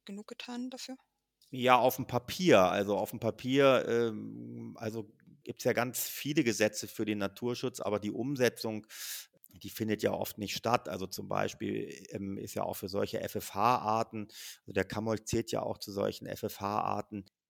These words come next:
Speaker 2: Das ist also praktisch die europäische Flora-Fauna-Habitat-Richtlinie.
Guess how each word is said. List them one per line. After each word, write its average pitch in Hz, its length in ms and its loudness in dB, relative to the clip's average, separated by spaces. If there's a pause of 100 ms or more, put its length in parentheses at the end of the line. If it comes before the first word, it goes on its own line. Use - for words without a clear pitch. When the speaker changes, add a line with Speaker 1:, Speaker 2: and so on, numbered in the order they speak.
(120)
Speaker 2:
Das 127 120 6
ist 123 200 -2
also 117 220 2
praktisch - 380 -6
die 113 140 2
europäische 123 880 4
Flora-Fauna-Habitat-Richtlinie. 110 3000 4